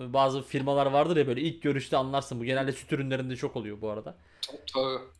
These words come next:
Speaker 1: Yani direkt o ürünlerden birini, e, almıştım. Artık şey, hani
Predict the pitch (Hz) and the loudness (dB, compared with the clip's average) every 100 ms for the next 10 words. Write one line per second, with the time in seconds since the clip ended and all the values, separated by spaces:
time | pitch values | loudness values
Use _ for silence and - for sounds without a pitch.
0 | _ 117 117 113 113 - 123 160 143 151 | _ -8 -6 -6 -10 -12 -6 -2 0 2
1 | 139 135 131 135 135 127 131 127 120 123 | 0 -2 -4 -2 -4 -2 -4 -4 -8 -8
2 | 120 95 117 113 113 120 - 190 180 220 | -10 -6 -4 -2 -4 -6 -2 0 0 -2
3 | - 170 147 156 | 0 2 2 -2